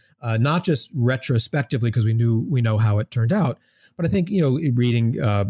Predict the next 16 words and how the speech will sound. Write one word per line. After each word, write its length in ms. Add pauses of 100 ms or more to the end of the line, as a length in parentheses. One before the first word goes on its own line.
(120)
uh, 120
accounts 540
from, 360
from 200
some 140
of 60
that 140
early 200
generation, 680 (540)
uh, 400
that 220
they 220
spoke 420
as 180
if 120
they, 300